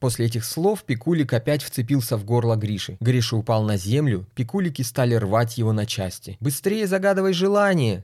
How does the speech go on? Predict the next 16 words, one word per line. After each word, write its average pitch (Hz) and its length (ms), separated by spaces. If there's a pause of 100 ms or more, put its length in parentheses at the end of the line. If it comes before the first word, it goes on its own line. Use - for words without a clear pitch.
закричала 113 600
левая 104 360
трибуна. 101 560 (100)
«Быстрее, 175 600
а 127 40
то 156 140
они 165 200
тебя 156 200
съедят!» — 160 600
закричала 113 720
правая. 95 600
И, 120 80
видимо, 170 280
Гриша 156 360
услышал 170 520
болельщиков, 110 680